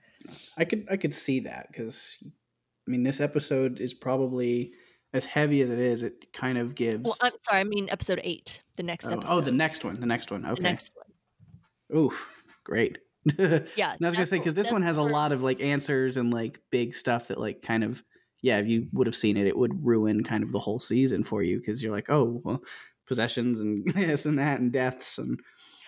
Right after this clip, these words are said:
Speaker 2: I'm sorry, I wasn't clear.
Speaker 1: But
Speaker 2: Episode eight
Speaker 1: Oh,
Speaker 2: is
Speaker 1: episode
Speaker 2: the
Speaker 1: eight,
Speaker 2: one that
Speaker 1: yeah.
Speaker 2: was shrouded in secrecy.
Speaker 1: Oof,
Speaker 2: They
Speaker 1: that'll
Speaker 2: asked
Speaker 1: be
Speaker 2: them to, to
Speaker 1: <laughs>
Speaker 2: wait three days after the series was released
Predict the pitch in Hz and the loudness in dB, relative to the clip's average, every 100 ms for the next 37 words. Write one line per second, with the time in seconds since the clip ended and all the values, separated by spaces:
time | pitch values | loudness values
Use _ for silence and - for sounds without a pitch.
0 | - 214 214 196 175 185 202 185 - 180 | -8 -6 -2 0 2 2 2 0 -4 -2
1 | - 190 - - - - 175 - 127 131 | 0 0 0 0 0 -2 -2 2 4 4
2 | 151 113 - 180 175 127 110 117 _ _ | 4 4 4 2 0 -4 -6 -8 _ _
3 | _ _ _ _ - 185 - 202 180 175 | _ _ _ _ -2 0 2 0 0 0
4 | 170 165 - 233 226 226 220 196 190 185 | -2 -4 -2 -2 -2 -2 -2 0 0 0
5 | 180 180 - - 135 135 - - - - | -2 -6 -12 -8 -2 0 -2 -14 -14 -4
6 | - 123 113 110 127 185 180 196 170 165 | 0 0 0 0 -2 -2 -2 -2 -2 -2
7 | 165 147 170 135 180 190 185 196 190 190 | 0 2 2 2 0 0 0 0 0 0
8 | 190 180 - - - 175 180 - 180 175 | 0 -2 -6 -8 -6 -4 -4 -2 -2 -2
9 | - 165 - 165 165 165 - - | -2 -6 -4 -4 -4 -4 -4 -6